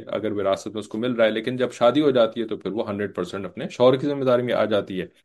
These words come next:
जबकि बेटा जो होता है उसने खुद खिलाना पिलाना होता है, खुद कमाना होता है। तो इस वजह से शरीयत ने बेटे को दो हिस्से विरासत का माल दिया और बेटी को एक हिस्सा विरासत का माल दिया। ये भी नहीं किया कि नहीं तुम्हें कुछ भी नहीं मिलेगा, तुम्हारा तो शौहर होगा ना, नहीं,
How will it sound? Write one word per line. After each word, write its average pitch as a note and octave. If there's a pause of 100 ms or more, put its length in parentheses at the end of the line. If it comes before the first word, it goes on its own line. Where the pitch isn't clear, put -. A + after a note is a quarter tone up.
(220)
जबकि A2+
बेटा B2+
जो D3
होता B2+
है B2+
उसने A#2+
खुद C3
खिलाना B2
पिलाना A#2
होता G2+
है, -
खुद -
कमाना A2
होता F#2+
है। G2+
तो G2+
इस F#2+
वजह G2
से G#2
शरीयत A#2+
ने B2 (340)
बेटे A2+
को A#2+
दो A2
हिस्से C#3+ (340)
विरासत A2
का A#2+
माल A2
दिया G#2
और F#2+
बेटी F#2
को C3 (120)
एक B2
हिस्सा F#2+
विरासत F2
का F2+
माल E2+
दिया। F2
ये G2
भी C3+
नहीं D3
किया C#3
कि C#3
नहीं B2
तुम्हें A#2+
कुछ A#2
भी G#2
नहीं A2+
मिलेगा, F2+
तुम्हारा G2+
तो G2
शौहर F#2+
होगा A2
ना, F2 (640)
नहीं, F#2+